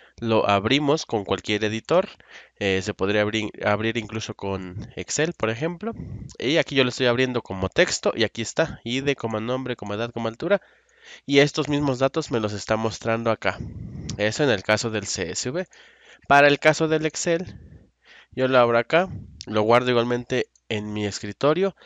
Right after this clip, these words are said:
Eh, yo no tengo Excel acá, pero voy a subir uno. Aquí en, desde la nube, desde mi computadora. Y aquí ya lo estamos viendo.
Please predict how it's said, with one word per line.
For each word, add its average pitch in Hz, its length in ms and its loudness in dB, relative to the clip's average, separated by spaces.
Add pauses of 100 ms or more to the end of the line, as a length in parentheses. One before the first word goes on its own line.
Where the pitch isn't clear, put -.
(240)
Eh, 95 300 -2
yo 104 80 -2
no 98 100 -4
tengo 101 200 -4
Excel 107 260 -8
acá, 196 340 0
pero 104 180 -2
voy 107 120 -2
a 107 80 -2
subir 127 320 -4
uno. 185 420 -4 (480)
Aquí - 280 -16
en, 117 140 -8
desde 107 200 -10
la 107 160 -6
nube, 156 360 -8
desde 110 540 -8 (840)
mi 117 200 -10
computadora. 175 640 0 (3000)
Y 160 260 -6
aquí 127 300 -6
ya 120 140 0
lo 113 80 -2
estamos 107 420 -8
viendo. 90 420 -8